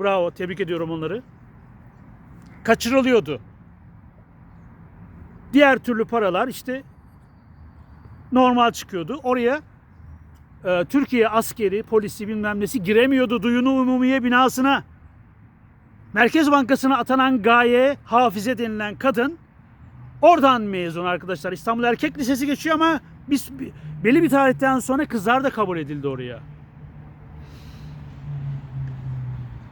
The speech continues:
Biz ki Amerika'dan haraç alıyorduk değil mi? Yani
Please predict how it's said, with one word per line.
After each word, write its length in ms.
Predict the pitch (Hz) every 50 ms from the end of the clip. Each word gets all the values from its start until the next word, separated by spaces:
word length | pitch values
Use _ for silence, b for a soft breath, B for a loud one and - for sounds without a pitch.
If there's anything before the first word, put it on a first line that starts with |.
| 123 120 120 117 117 117 - - - - - - - - - - - - - - - - - - - - -
Biz 220 | 202 349 311 -
ki 200 | - - 311 294
Amerika'dan 920 | 233 240 240 247 247 240 269 - - - 277 277 208 185 269 269 294 339 311
haraç 540 | 226 - 220 254 311 339 - - - - 285 -
alıyorduk 440 | 185 170 156 156 151 143 - - -
değil 100 | 320 311
mi? 100 | 233 131 - - - - - - - - - - - - - - -
Yani 340 | 175 180 165 147 127 120